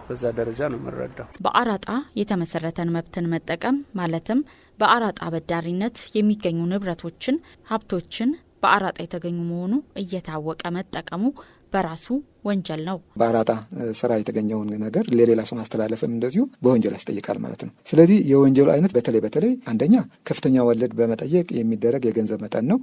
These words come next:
Speaker 3: በሁለተኛ ደረጃ ደግሞ ለተሰጠው የገንዘብ ብድር ተመጣጣኝ ያልሆነ ንብረት በመያዣነት መያዝም እንደዚሁ የወንጀል ጉዳይ ነው። ሌላው ይህንን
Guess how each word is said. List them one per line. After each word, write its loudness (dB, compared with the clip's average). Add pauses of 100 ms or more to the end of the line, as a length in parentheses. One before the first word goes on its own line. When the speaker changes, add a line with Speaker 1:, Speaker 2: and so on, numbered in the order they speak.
Speaker 3:
በሁለተኛ 2
ደረጃ 4
ደግሞ 0 (280)
ለተሰጠው -2 (100)
የገንዘብ 0
ብድር -4
ተመጣጣኝ -2
ያልሆነ -4
ንብረት 0 (340)
በመያዣነት 2
መያዝም -2
እንደዚሁ -4 (340)
የወንጀል 2
ጉዳይ -6
ነው። 4 (220)
ሌላው 4 (140)
ይህንን 2